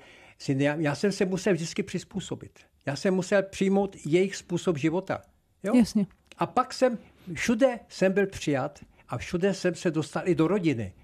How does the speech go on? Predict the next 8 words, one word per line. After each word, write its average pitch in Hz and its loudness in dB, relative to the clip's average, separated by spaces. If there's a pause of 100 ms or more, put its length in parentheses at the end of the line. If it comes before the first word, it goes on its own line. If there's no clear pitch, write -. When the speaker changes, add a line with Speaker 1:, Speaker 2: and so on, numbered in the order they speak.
(720)
Speaker 1:
Ale 135 0 (260)
když 147 0
já 214 4
a 175 -4
priori 208 2
nechci 214 2
se - -2
přizpůsobit, 180 -4